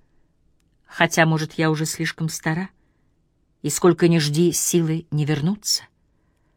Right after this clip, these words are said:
Ао Маме поднялась с дивана, подошла к хозяйкиному креслу и присела на подставку для ног, а потом взяла узкие, изящные ладони старушки в свои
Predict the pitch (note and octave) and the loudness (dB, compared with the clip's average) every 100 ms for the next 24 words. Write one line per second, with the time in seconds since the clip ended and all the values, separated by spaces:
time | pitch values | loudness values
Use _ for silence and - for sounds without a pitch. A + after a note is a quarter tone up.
0 | _ _ _ _ _ _ - F3 F3+ F3+ | _ _ _ _ _ _ 4 8 8 8
1 | F3 F3 F3 E3 E3+ E3+ D3 D3+ E3 G#3 | 6 4 2 2 4 4 2 2 2 2
2 | G3 D#3 - - - F#3+ F3+ F3+ - G3+ | 0 -6 -12 -20 -4 4 6 4 4 4
3 | G3+ - F#3 E3+ E3 F#3+ - E3 E3 D#3+ | 2 0 2 4 4 2 0 0 0 2
4 | E3+ G3+ - G3 F#3 E3 D3+ - E3 F3+ | 2 2 0 -2 -2 -2 -2 0 0 0
5 | F3 - - F3 F3 E3 E3 - - C3 | -2 -8 -4 -2 2 0 -2 -2 0 -2
6 | - C3+ C3 C3 B2 C3 - - - - | -4 -12 -6 -4 -2 -4 -8 -20 -20 -18
7 | - C#3 C#3+ - C#3 C3+ - - C3+ B2+ | -4 -2 -2 -2 -2 -4 -8 -6 -4 -2
8 | B2+ C3 - G3 A3 - - F#3+ F#3+ - | -2 -4 -6 -8 -6 -6 -4 -4 -4 -8
9 | - - D3 B2+ G#3+ A#3 - G#3 G#3 F#3+ | -10 -4 -2 2 2 2 0 0 0 0
10 | F3+ F3 E3+ E3 - D#3+ D3+ D3 - - | 0 0 0 -2 -4 -2 -2 -4 -6 -6
11 | C#3+ - _ - - C#3+ C3+ B2+ B2 | -8 -10 _ -8 -4 -2 -2 -2 -4